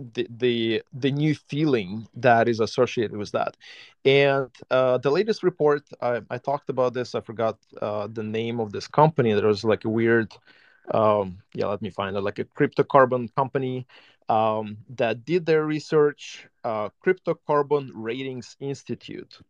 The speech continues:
Never heard of them before. Hopefully they're doing good job. Um, but they have indicated that, uh,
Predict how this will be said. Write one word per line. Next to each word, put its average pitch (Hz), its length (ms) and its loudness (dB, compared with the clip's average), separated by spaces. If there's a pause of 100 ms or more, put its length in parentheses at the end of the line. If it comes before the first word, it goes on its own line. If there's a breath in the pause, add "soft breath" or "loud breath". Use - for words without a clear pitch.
Never 147 240 2
heard 151 220 4
of 147 80 -8
them 143 160 -2
before. 135 580 2 (280 soft breath)
Hopefully 143 500 -2
they're 131 260 -2
doing 127 260 -4
good 123 200 -2
job. 117 420 -2 (480 soft breath)
Um, 107 500 -2
but 120 200 -4
they 131 220 -2
have 120 580 -4 (420)
indicated 127 680 -2 (200)
that, 107 340 -2 (480)
uh, 104 300 -2